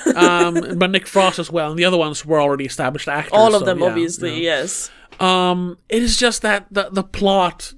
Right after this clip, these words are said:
Speaker 2: just don't work. Um,
Speaker 1: No, it doesn't.
Speaker 2: but it,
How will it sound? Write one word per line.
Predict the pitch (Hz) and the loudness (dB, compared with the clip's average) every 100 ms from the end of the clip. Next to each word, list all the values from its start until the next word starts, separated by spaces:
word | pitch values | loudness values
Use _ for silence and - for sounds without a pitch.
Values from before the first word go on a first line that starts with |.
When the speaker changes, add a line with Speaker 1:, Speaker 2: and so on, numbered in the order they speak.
| - | -8
Speaker 2:
just | 156 - - | -6 -6 -6
don't | 170 160 143 135 - - | -6 -4 -8 -12 -18 -20
work. | 120 - - - - - _ _ _ _ _ _ - - - | -18 -16 -16 -18 -20 -20 _ _ _ _ _ _ -20 -16 -6
Um, | 160 156 151 | -2 -2 -2
Speaker 1:
No, | 147 147 - - - - - | -4 -10 -16 -20 -18 -16 -14
it | 214 | -10
doesn't. | - - - - | -10 -8 -6 0
Speaker 2:
but | 220 | 0
it, | 233 | 0